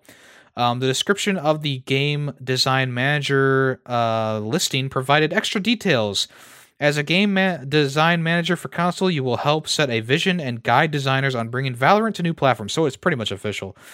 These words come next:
Uh, you will be responsible for uploading design principles that define Valorant on P C while transforming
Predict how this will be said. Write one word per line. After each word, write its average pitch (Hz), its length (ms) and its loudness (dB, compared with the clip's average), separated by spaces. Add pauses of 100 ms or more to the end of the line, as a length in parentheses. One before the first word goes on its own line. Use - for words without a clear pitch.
(360)
Uh, 139 100 4
you 147 160 2
will 160 80 0
be 147 120 -2
responsible 147 440 -2
for 131 180 -2
uploading 135 380 -2
design 131 340 -2
principles 175 400 -4
that 147 100 -2
define 135 380 -2
Valorant 131 380 2
on 113 120 -4
P 123 200 -8
C 233 220 -2
while 165 160 2
transforming 160 800 -2